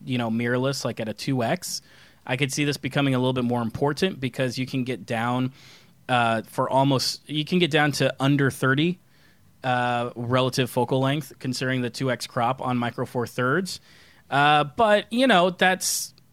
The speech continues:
<sighs> that, that's such a small thing. Like, that means a lot if you, if you're running around with a Blackmagic Pocket Cinema camera, but there's also better options for the Blackmagic Pocket Cinema camera if you wanna go wide and, um, you know, you want something that's a,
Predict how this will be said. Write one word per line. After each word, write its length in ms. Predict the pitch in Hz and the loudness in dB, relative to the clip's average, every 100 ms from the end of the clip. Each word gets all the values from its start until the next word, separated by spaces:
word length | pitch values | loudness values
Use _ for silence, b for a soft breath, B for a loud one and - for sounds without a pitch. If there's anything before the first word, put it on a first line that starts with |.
| - - | -12 -6
<sighs> 420 | - - 147 - | -6 -6 -12 -4
that, 220 | 175 185 | 0 2
that's 220 | 196 196 220 | 4 2 2
such 140 | 208 | 0
a 40 | |
small 300 | 190 190 185 | 0 4 4
thing. 220 | 175 196 160 | 4 2 4
Like, 220 | 156 - | 0 2
that 240 | 156 196 | 2 4
means 200 | 220 185 | 4 4
a 40 | 160 | 4
lot 380 | 143 147 147 | 6 6 4
if 240 | 139 135 - 131 | 0 -2 -6 -4
you, 220 | 165 160 - | 2 0 0
if 280 | 135 135 139 | -4 -4 -2
you're 100 | 151 | 2
running 220 | 151 143 | 4 4
around 200 | 135 127 | 4 4
with 20 | |
a 40 | 120 | 2
Blackmagic 500 | 123 120 127 123 - | 2 2 0 -2 -2
Pocket 300 | 131 127 - | -2 0 0
Cinema 240 | 220 180 | 2 2
camera, 260 | - 160 151 | 0 0 0
but 140 | 156 | 0
there's 140 | 190 214 | 0 0
also 240 | 226 196 | 2 0
better 460 | 131 139 147 139 110 | 0 0 2 2 2
options 720 | 127 139 - 117 113 110 - B B B B | 2 2 -2 -2 -2 -4 -8 B B B B
for 260 | - 160 165 | -8 0 2
the 100 | 147 | 2
Blackmagic 440 | 139 131 135 123 | 2 2 0 -2
Pocket 300 | - 127 120 | -2 -2 0
Cinema 240 | - 165 135 | 0 0 0
camera 320 | 135 127 127 | 0 0 0
if 160 | 123 147 | -2 -2
you 100 | 131 | 0
wanna 280 | 127 135 147 | 2 2 2
go 140 | 135 | 2
wide 600 | 110 127 131 113 110 107 - | 2 4 4 4 2 -2 -4
and, 460 | 120 120 117 113 | -2 -2 -2 -4
um, 460 | 117 113 110 107 101 - | -2 -2 -2 -6 -8 -6
you 140 | 131 | 0
know, 80 | 127 | 0
you 140 | 120 120 | 0 0
want 220 | 131 - | 0 0
something 260 | 139 127 | -2 -2
that's 180 | 123 113 | -2 -2
a, 140 | 123 | -4